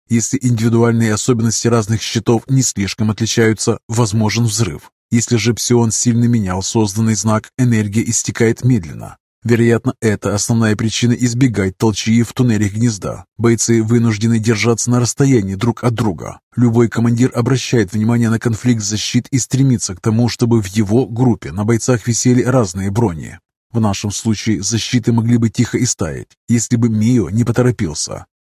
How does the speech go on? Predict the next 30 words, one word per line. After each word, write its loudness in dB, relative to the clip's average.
Нет 0
принципиальной 0
разницы, -4
что -2
напитывать 0
энергией – -4
знак, -4
амулет 2
или 2
собственное 0
тело. -8
Сложность 0
в -18
том, 0
как 2
эту 0
энергию 0
использовать. -4
Мы 2
оба 2
знали, 0
как. -4
Одновременно 0
мы 2
ударили 0
рукой 0
по -2
святой 0
броне 2
противника. -6